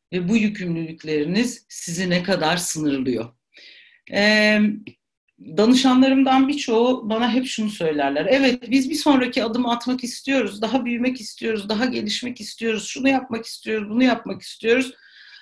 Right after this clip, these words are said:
Ama maalesef vaktimiz yok. Ama maalesef vaktimiz yok." Bugün çok güzel bir tane kitap okudum. O kitapta üç dakika,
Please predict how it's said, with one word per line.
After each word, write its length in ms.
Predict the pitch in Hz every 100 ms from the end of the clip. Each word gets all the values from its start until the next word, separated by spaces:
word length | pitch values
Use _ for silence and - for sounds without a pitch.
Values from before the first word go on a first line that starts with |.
| _
Ama 220 | 202 214
maalesef 720 | 214 226 233 208 - 220 208
vaktimiz 600 | 180 170 - 170 160 -
yok. 340 | 120 - _ _ _ _ _ _ _ _ _
Ama 260 | - 208 208
maalesef 760 | 190 214 262 240 - 226 214 170
vaktimiz 640 | 175 - 160 147 - -
yok." 340 | 139 _ _ _ _ -
Bugün 200 | 247 269
çok 220 | 302 359 -
güzel 300 | 247 240 214
bir 80 |
tane 320 | 214 208 202 208
kitap 300 | - 202 156
okudum. 460 | - 175 240 262 - _ _
O 140 | 262 254
kitapta 480 | - 247 214 -
üç 340 | 233 294 285 -
dakika, 680 | 226 - 202 - 190 -